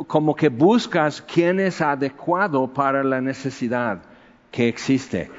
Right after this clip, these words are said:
Ok, entonces, con esto en mente, tenemos Hebreos once.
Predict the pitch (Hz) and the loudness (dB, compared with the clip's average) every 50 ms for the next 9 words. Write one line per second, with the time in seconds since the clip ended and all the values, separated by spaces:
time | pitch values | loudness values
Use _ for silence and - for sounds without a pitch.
0 | - - - - 110 - - 135 139 143 139 135 - 151 160 165 156 - 143 131 | -20 -10 -4 -4 -2 0 2 2 2 2 0 0 2 2 2 2 2 0 -2 -2
1 | - - - 160 165 180 190 190 190 190 185 - 185 180 165 156 156 165 196 233 | -2 0 2 4 4 6 6 4 4 2 2 2 4 4 4 4 6 6 6 4
2 | 240 220 - 127 117 127 147 - - - 151 151 151 143 143 147 160 156 - 143 | 4 4 4 4 4 4 2 -2 0 2 4 4 6 6 6 4 4 2 2 0
3 | 135 120 117 117 120 120 120 - 165 202 214 - - 104 85 | 0 2 2 0 0 0 -2 -2 -4 -4 -4 -4 -8 -12 -12